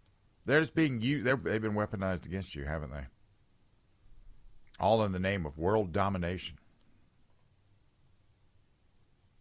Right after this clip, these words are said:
And I hate to be the bearer of bad news. I carry an iPhone, and that iPhone, which houses a big lithium battery from which the TikTok woke and the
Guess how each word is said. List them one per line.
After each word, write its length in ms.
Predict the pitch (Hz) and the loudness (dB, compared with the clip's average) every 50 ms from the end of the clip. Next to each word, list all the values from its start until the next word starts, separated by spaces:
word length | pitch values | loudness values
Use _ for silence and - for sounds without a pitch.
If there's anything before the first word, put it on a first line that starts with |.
| _ _ _ _ _ _ _ _ _ _ _ _ _ _ _ _ _ _ _ _ _ _ _ _ _ - _ _ - _ - - | _ _ _ _ _ _ _ _ _ _ _ _ _ _ _ _ _ _ _ _ _ _ _ _ _ -20 _ _ -20 _ -4 -2
And 120 | 117 123 123 | 4 6 8
I 40 | 120 | 8
hate 160 | 151 160 82 | 6 4 2
to 40 | 107 | -2
be 140 | 113 135 135 | -2 -2 -2
the 100 | 107 95 | -2 -4
bearer 420 | 87 80 117 113 110 113 101 82 | -2 2 2 4 4 4 4 2
of 120 | 76 73 73 | 0 0 0
bad 240 | 85 87 82 76 | 0 0 0 0
news. 400 | 80 82 82 76 71 71 - - - _ _ _ _ _ _ _ _ _ _ _ _ _ _ _ _ _ _ _ _ _ _ _ _ _ _ _ _ _ _ - | -2 -4 -4 -4 -6 -8 -10 -14 -16 _ _ _ _ _ _ _ _ _ _ _ _ _ _ _ _ _ _ _ _ _ _ _ _ _ _ _ _ _ _ 4
I 140 | - 143 175 | 8 8 8
carry 240 | - 156 160 147 135 | 10 10 8 8 8
an 60 | 127 | 8
iPhone, 480 | 127 127 127 120 - - 95 85 82 82 | 6 4 4 2 4 4 4 4 4 2
and 100 | 85 110 | 6 8
that 140 | 135 147 139 | 8 10 10
iPhone, 520 | 131 135 143 123 - 127 117 123 120 110 | 10 8 6 6 4 2 4 4 2 0
which 160 | 101 87 - | -2 -2 0
houses 380 | 98 110 107 107 92 95 87 78 | 0 2 2 0 0 -2 -4 -4
a 60 | 76 | -4
big 220 | 76 90 107 107 | 0 0 0 0
lithium 440 | 92 92 101 104 - - 95 82 80 | 2 0 0 0 0 0 -2 0 0
battery 340 | 78 85 87 85 87 87 87 | 2 2 2 2 0 -2 -4
from 180 | - - 76 78 | -6 -6 -6 -6
which 260 | 80 78 - - - | -6 -6 -8 -12 -12
the 200 | 82 78 67 - - | -10 -10 -10 -10 -8
TikTok 520 | - 98 - - - 90 90 90 85 - | -8 -8 -8 -6 -4 -2 -2 -2 -2 -4
woke 380 | 80 82 80 85 90 - - - | -2 0 0 0 0 -2 -8 -12
and 120 | 67 67 | -10 -10
the 100 | - - | -12 -12